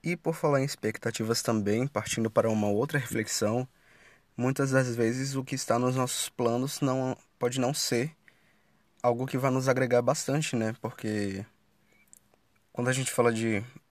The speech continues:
o valor que tá por trás da pessoa, é também sobre o que a gente acredita e sobre o que a gente busca. E muitas das vezes a gente tá buscando algumas oportunidades e elas são muitas das vezes negadas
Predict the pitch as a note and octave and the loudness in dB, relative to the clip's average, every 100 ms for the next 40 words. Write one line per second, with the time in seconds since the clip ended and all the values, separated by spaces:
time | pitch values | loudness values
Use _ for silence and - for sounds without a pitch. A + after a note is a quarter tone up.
0 | F#3 - _ _ - A2+ A#2 A#2 A2 A2 | -20 -20 _ _ -10 0 2 2 0 -4
1 | A2+ G#2+ G#2+ - A2 A2 G#2+ G#2 - A2+ | -4 -4 -4 -4 -4 -4 -6 -8 -2 -2
2 | A2+ A#2 A2 A2+ - A#2 A#2 - A#2 A#2+ | -2 -4 -2 -4 -2 -2 -2 0 0 0
3 | A2+ A2 A#2 A2 A2+ - - A#2+ A#2+ A#2+ | -2 -2 -4 -4 -6 -6 -8 -6 -4 -4
4 | A2+ - B2+ A2 A#2 - - - _ _ | -4 -4 -4 -2 -4 -6 -12 -14 _ _
5 | - _ _ _ _ _ _ - C#3 D3 | -20 _ _ _ _ _ _ -2 0 2
6 | D3 C#3+ C#3+ C3+ C3+ C3+ C3+ B2+ C3 - | 4 4 4 2 -2 -2 -2 -2 0 -2
7 | - B2+ B2+ - B2+ B2+ A#2+ - B2 B2 | -2 -2 -4 -4 -4 -2 -6 -4 0 2
8 | B2 A#2+ A#2 A2+ - - - - _ _ | 2 0 -2 -4 -6 -8 -10 -18 _ _
9 | _ _ _ - B2 - - C3 B2 G#2 | _ _ _ -4 -4 -4 -4 -2 2 4
10 | G2+ A#2+ C3+ A2+ A2 G#2+ - - - - | 8 8 6 2 -4 -4 -10 -12 -14 -12
11 | A2+ A2+ A2+ G#2+ G#2 G2+ B2+ - - - | -6 -4 -2 0 -2 -4 -8 -16 -20 -20
12 | _ _ _ _ A2 A2 - A#2 A2+ A#2 | _ _ _ _ -2 0 0 0 0 0
13 | B2 A#2 - - A2+ G#2+ G#2 G#2 G#2+ A2+ | -2 -2 -10 -4 -4 0 -2 -2 -2 0
14 | G#2+ G2+ G2+ C3+ C#3 - | 2 4 4 2 -4 -8